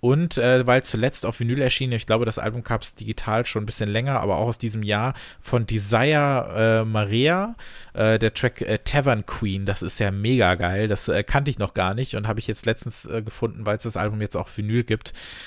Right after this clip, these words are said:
Das ist auch so richtig so theatralischer Vocal House, wenn man so möchte. Das finde ich ja fantastisch. Und dann gibt es noch auf Dial eine neue Lawrence E P.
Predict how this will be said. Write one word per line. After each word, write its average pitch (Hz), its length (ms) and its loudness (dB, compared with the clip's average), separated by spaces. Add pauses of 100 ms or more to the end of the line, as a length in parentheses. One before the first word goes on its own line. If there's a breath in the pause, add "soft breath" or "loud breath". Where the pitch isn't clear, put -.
(220 loud breath)
Das 104 200 0
ist - 320 -2
auch 113 160 0
so - 140 0
richtig 113 340 0
so 101 400 2 (680 loud breath)
theatralischer 110 1040 2
Vocal 98 480 2
House, 95 420 2
wenn 98 80 -2
man 95 140 2
so 98 100 -2
möchte. 95 320 -2
Das 101 120 -2
finde 107 160 -2
ich - 80 -6
ja 104 80 2
fantastisch. - 760 -2
Und 135 400 -2
dann 120 140 2
gibt 127 200 -4
es - 140 -6
noch 120 160 -2
auf 107 160 -2
Dial 113 340 2
eine 117 120 0
neue 107 240 0
Lawrence 113 440 2
E 78 60 -10
P. - 300 -8